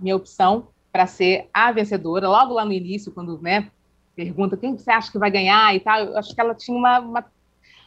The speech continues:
uma história e uma trajetória, que ela podia fazer uma trajetória linda dentro do programa ali,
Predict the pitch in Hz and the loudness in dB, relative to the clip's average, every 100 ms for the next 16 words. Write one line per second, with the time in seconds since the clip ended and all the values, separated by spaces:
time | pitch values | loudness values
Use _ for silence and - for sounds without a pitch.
0 | _ 220 233 226 - 233 247 262 226 208 | _ -4 -4 -4 -2 4 6 6 4 0
1 | 208 220 226 226 214 208 233 226 226 220 | 0 -2 -4 -4 -6 -4 -4 -4 -8 -10
2 | 240 233 233 233 240 254 262 247 311 240 | -12 -10 -8 -6 -2 0 0 0 -2 -4
3 | 226 196 190 196 185 185 208 185 175 208 | -8 -10 -10 -8 -6 -4 -4 -6 -8 -14